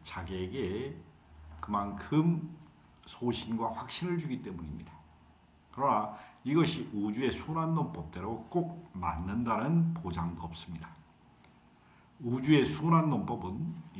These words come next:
양면성을 가지고 있는 것입니다. 옳다 그러다가 규정이 아닙니다. 옳을, 옳은 것과 그린 것과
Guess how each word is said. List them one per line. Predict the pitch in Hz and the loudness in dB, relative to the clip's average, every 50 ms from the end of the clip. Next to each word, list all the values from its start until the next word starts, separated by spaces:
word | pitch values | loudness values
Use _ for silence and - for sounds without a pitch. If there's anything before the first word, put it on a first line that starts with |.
| 85 87 | -2 6
양면성을 | 95 190 110 123 131 143 135 113 - 107 104 104 104 104 101 - 107 104 98 110 123 139 143 143 143 139 143 143 143 143 - | 10 10 12 12 10 8 4 0 0 -2 -2 -2 -2 -2 -4 -4 -4 -4 -2 -2 0 0 0 0 -2 -4 -6 -8 -10 -12 -14
가지고 | - 85 85 85 85 85 90 | -12 -10 -8 -8 -6 -6 -4
있는 | 87 82 78 82 82 | -4 -4 -4 -4 -4
것입니다. | 82 80 - - - 87 85 - - - - - | -6 -8 -10 -12 -16 -16 -14 -14 -14 -14 -12 -10
옳다 | 92 92 104 107 104 107 - 139 143 131 120 - | -4 -2 -2 -2 -2 -2 0 0 2 2 0 -2
그러다가 | - - 117 110 110 101 98 98 107 107 85 82 - | -4 -4 -4 -2 0 -2 -2 -2 -2 -4 -4 -6 -6
규정이 | - - - 85 92 113 117 147 170 151 | -10 -12 -10 -4 -2 0 0 2 2 0
아닙니다. | 101 101 107 123 127 - - - - - - - - | 0 -2 -2 -4 -4 -6 -8 -10 -10 -14 -18 -14 -10
옳을, | 85 87 92 107 117 139 160 165 160 - - - - - - - - - - - - - - | -6 -4 0 2 4 6 6 4 4 0 -4 -8 -12 -16 -18 -20 -20 -20 -20 -20 -20 -14 -6
옳은 | - - - 143 156 175 | -2 0 2 4 6 6
것과 | 175 165 160 165 - 160 156 147 - | 4 4 2 0 0 0 0 0 -2
그린 | - - 98 95 95 95 95 | -4 -6 -4 -4 -2 -2 -4
것과 | 92 82 80 - - - 113 101 - - | -4 -8 -10 -8 -6 -4 -4 -4 -4 -6